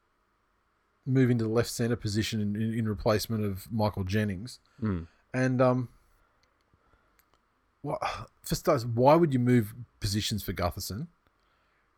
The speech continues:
Speaker 1: I mean,
Speaker 2: Yeah.
Speaker 1: he's not my first, he's not my first choice fullback in a world where fucking, you know, like, Teddies and Turbos and whatnot exist. Of course not. But he's not a fucking total piece of shit either.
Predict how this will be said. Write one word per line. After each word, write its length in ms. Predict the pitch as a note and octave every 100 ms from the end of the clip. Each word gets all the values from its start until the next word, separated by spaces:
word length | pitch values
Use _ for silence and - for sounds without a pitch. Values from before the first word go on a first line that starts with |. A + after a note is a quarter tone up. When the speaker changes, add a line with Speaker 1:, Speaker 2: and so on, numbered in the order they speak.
| _ -
Speaker 1:
I 60 |
mean, 80 | B2+ B2+
Speaker 2:
Yeah. 60 |
Speaker 1:
he's 100 | C#3+
not 120 | D#3
my 140 | B2 C3
first, 360 | - A#2+ -
he's 140 | C3+ B2
not 100 | D3
my 80 | A#2+
first 280 | - A#2 -
choice 320 | B2 G2+ - - B2+
fullback 400 | C#3+ A#2 G#2+ -
in 60 |
a 60 | G#2
world 300 | G2+ G#2+ G#2
where 120 | G2
fucking, 440 | F2 G2+ G#2 F#2+ G2 _ _ -
you 60 | G#2+
know, 60 |
like, 100 | G2 F2 G2 -
Teddies 340 | - A#2 A2
and 100 | G2+
Turbos 500 | G2 A#2+ A2+ A2+ G#2+
and 140 | G#2 G#2
whatnot 360 | G#2 G#2+ F2+ F#2+ F2
exist. 580 | B2 F#2+ F2 D#3 - - _ _ _
Of 140 | G2+ -
course 280 | B2+ A#2
not. 200 | - F#2 - _ _ _ _ _ _ -
But 120 | E3
he's 140 | D3+
not 180 | D#3 C#3
a 40 | A#2
fucking 400 | - A#2 B2 G#2+
total 300 | - A#2+ A2
piece 240 | A2+ G2+
of 100 | F#2+
shit 240 | - E3
either. 280 | C#3 C#3+ -